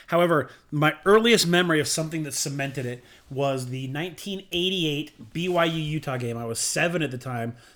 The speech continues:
That's the oldest memory I have, is where Utah and Scott Mitchell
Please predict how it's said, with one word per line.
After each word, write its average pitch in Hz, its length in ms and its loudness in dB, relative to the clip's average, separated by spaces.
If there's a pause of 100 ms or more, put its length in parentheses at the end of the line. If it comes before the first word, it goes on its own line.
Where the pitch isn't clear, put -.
That's 147 180 -4
the 147 180 -8
oldest 165 320 0
memory 156 300 0
I 135 80 2
have, 131 400 -2 (300)
is 139 160 0
where 139 140 4
Utah 151 600 0
and 127 100 -4
Scott 143 300 0
Mitchell 135 460 -2